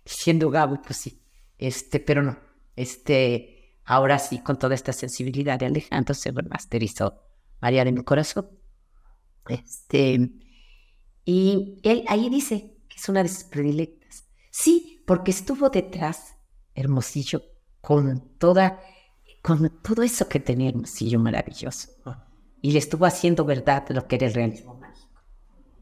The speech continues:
Speaker 1: Porque el realismo mágico así, pues es muy bonito leído.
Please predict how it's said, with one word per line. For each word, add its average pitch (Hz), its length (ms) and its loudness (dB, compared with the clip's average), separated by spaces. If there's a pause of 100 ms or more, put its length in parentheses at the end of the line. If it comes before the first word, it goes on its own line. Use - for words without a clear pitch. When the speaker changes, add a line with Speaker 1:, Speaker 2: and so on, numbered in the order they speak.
(340)
Speaker 1:
Porque 160 240 0
el 175 80 4
realismo 226 500 2
mágico 190 460 2
así, 175 320 -2 (720)
pues - 200 -4
es 170 120 0
muy 170 120 2
bonito 151 340 2
leído. 143 380 0